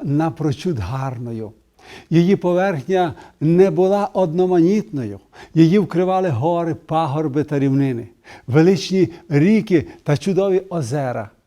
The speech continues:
Гори не були неприступними і суворими на вигляд, з багатьма стрімкими підйомами та жахливими прірвами, як за наших днів. Гостроверхі скелі виступали,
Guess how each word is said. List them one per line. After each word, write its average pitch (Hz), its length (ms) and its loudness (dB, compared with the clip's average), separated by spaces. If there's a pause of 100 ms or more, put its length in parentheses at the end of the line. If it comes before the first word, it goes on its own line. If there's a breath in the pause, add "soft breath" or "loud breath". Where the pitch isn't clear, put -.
(200 loud breath)
Гори 208 600 2
не 170 280 4
були 180 320 2
неприступними 208 1000 0
і 180 180 -2
суворими 190 720 -2
на 180 120 0
вигляд, 131 460 -4 (600 loud breath)
з 117 120 -4
багатьма 160 640 -2
стрімкими 185 720 -2
підйомами 180 760 0 (260 loud breath)
та 170 140 0
жахливими 185 640 6
прірвами, 185 880 2 (220 loud breath)
як 139 220 -4
за 160 140 -2
наших 151 420 -4
днів. 147 380 0 (420 loud breath)
Гостроверхі 170 920 -4
скелі 170 560 0 (380 loud breath)
виступали, 147 1080 -6